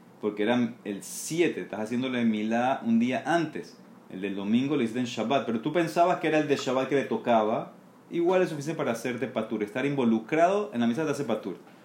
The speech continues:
Lo mismo dice la Gemara, "Ushnehem lo le maduja", la Gemara que lo aprenden a Avodah Kohen, de Avodah Zarah. Rabbi Eliezer Sabar como Avodah Kohabim.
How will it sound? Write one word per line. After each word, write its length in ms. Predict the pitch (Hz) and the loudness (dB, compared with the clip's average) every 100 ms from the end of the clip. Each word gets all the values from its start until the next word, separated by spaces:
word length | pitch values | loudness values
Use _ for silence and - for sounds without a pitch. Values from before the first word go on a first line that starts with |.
| - | -8
Lo 120 | 117 131 | -2 2
mismo 300 | 175 135 117 | 4 4 4
dice 180 | 110 | 4
la 80 | 113 | 0
Gemara, 220 | 107 101 | 0 0
"Ushnehem 540 | 104 104 117 117 147 147 | 0 2 2 4 2 0
lo 120 | 151 | 0
le 120 | 147 | 2
maduja", 420 | 127 123 175 160 | 2 0 0 2
la 100 | 156 | 2
Gemara 200 | 143 127 | 0 0
que 80 | 120 | 0
lo 80 | 117 | 0
aprenden 280 | 123 135 131 | 0 0 0
a 40 | |
Avodah 220 | 117 120 | 0 0
Kohen, 200 | 120 131 | 0 -2
de 80 | 143 | 0
Avodah 180 | 110 113 | 0 0
Zarah. 360 | 123 185 190 - - - - | 0 0 -2 -8 -20 -20 -8
Rabbi 300 | 120 127 127 | 2 4 4
Eliezer 600 | 131 135 143 160 151 151 131 | 2 4 4 4 4 0 0
Sabar 960 | - 135 123 131 135 135 131 127 117 | -2 0 0 4 4 6 4 2 0
como 240 | 123 117 | 2 4
Avodah 240 | 110 110 113 | 4 2 0
Kohabim. 520 | 120 110 95 92 113 | 0 0 -2 -4 -8